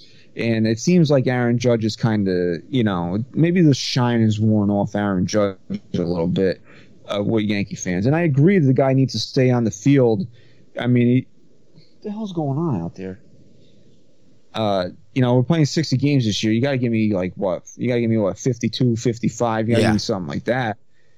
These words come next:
Speaker 1: Uh, because we already know Boone said guys are gonna get rested, you know, and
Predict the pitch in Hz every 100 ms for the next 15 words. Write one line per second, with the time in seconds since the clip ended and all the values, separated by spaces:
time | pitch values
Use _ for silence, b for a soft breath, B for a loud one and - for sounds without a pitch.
0 | - - 107 101 110 123 123 139 127 123
1 | 120 117 123 113 117 113 117 104 110 107
2 | 104 101 - - 110 113 123 123 - 95
3 | 101 - - 87 98 101 101 92